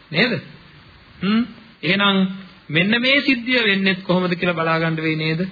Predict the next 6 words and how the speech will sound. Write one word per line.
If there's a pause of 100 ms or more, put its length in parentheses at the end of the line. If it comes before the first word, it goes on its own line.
(580)
ගිනි
ගන්න
මට්ටමට
යමක් (100)
පත්
වුනොත්